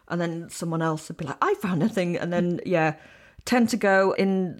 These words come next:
Latin it was landico, which was a really obscene word. That was, like, it was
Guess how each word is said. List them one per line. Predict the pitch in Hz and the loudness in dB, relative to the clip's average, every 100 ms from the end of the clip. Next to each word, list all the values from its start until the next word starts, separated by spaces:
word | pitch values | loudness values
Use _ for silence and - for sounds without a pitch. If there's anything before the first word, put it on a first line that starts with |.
| - | -2
Latin | 185 196 - - 214 | 2 2 0 0 0
it | |
was | 160 | 0
landico, | 160 165 226 220 196 143 | 0 2 4 4 2 -2
which | 147 - | -2 -4
was | 160 | -2
a | |
really | 156 180 196 180 | 0 0 -2 -4
obscene | 156 147 - - 165 202 185 | -6 -10 -10 -4 -2 0 -2
word. | 151 131 147 | -4 -4 -6
That | 139 139 | -6 -4
was, | 156 151 - - | -4 -6 -10 -14
like, | 127 - | -12 -12
it | - | -12
was | - | -12